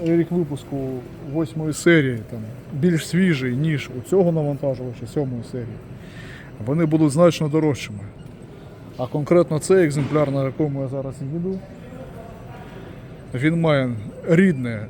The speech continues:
невелике напрацювання, і він буде працювати ще довго. І незважаючи на його рік, він має, ну, тобто, враховуючи його рік, він має приємну ціну,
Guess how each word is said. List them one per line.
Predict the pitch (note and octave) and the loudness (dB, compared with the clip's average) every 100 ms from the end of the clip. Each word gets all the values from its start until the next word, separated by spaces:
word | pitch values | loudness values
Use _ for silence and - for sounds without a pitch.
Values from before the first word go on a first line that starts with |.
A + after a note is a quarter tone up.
| D3+ | 2
невелике | E3 F3+ F3 D3+ C#3 | 4 6 6 2 0
напрацювання, | C3+ C#3+ C#3 - B2 A2+ A#2 D3 E3+ - - - - - - - - - - - - - - - - - - | -2 0 -2 -2 -4 -2 -4 -4 -6 -10 -16 -14 -12 -10 -12 -14 -16 -16 -16 -18 -18 -18 -18 -18 -18 -18 -6
і | C#3 | -2
він | D3 D#3 | 0 2
буде | D3+ D3 | 2 2
працювати | C#3 C3 D3 D3 B2 | 0 0 0 0 -2
ще | - | -2
довго. | C#3 D3 A2 G2+ - - - - - - - - - - | 0 0 0 -6 -12 -16 -16 -16 -18 -16 -16 -16 -18 -10
І | C3+ | -4
незважаючи | C3+ C3 C#3+ D#3+ D3+ C3+ - | -2 0 2 4 4 2 0
на | C3+ | -2
його | C3 B2 C#3 - - - | 0 0 -2 -4 -12 -8
рік, | C3 F3+ - - - - - - - - - - - - | -4 -4 -6 -12 -16 -16 -16 -16 -16 -16 -18 -18 -14 -8
він | G#2+ F3 D3+ | -2 0 0
має, | C3+ B2 A2+ A2 F3+ | 0 0 -2 -6 -4
ну, | D3+ A2+ G#2 - - - | -2 -2 -6 -10 -8 -4
тобто, | C3 D3 | 2 4
враховуючи | D#3 D#3+ G3 E3 D3 - | 6 8 8 8 4 2
його | C#3 C#3 | 2 2
рік, | E3 G3 | 2 0
він | C3+ C#3 | 0 0
має | D3 D3+ C3 | 0 0 -2
приємну | - C3+ C#3 B2 A#2 | -2 -2 -2 -2 -6
ціну, | - F3 E3+ | -4 -4 -4